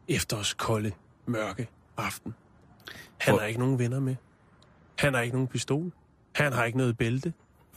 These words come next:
Speaker 1: Rent ud sagt, han er på skideren.
Speaker 2: Ved du hvad? Tror du ikke bare, at du skulle se at smutte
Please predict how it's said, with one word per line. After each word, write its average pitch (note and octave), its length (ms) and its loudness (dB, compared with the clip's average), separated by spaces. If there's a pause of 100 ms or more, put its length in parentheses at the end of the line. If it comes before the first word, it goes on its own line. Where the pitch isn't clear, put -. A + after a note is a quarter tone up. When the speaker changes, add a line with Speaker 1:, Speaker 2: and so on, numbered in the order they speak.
Speaker 1:
Rent C#3+ 200 0
ud D3 100 4
sagt, C#3+ 360 0 (260)
han C3+ 180 -2
er B2 40 -4
på C#3 120 -4
skideren. A#2+ 520 -4 (760)
Speaker 2:
Ved G#2 100 2
du F#2 60 2
hvad? F2 180 -2 (680)
Tror - 160 2
du A2+ 60 6
ikke A2+ 100 0
bare, A2+ 140 4
at A2+ 120 -2
du A2+ 80 2
skulle A2+ 180 -4
se A2 100 2
at G2 80 2
smutte G2+ 340 0